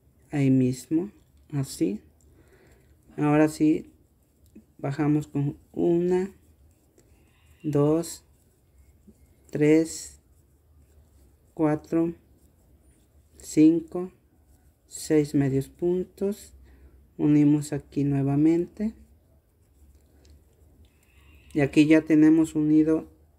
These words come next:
nuestra siguiente flor. Y si no, pues pueden ir separadas.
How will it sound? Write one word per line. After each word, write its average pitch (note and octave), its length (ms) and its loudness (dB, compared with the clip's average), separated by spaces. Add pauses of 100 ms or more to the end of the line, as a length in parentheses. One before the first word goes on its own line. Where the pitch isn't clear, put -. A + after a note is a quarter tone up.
(100)
nuestra E3 880 -2
siguiente D3 640 -4
flor. C3+ 400 -4 (3500)
Y C#3+ 100 -2
si D#3 220 2
no, F3 340 0
pues G#3+ 360 -4 (120)
pueden D#3+ 460 0
ir D3+ 180 2
separadas. C#3 1000 -4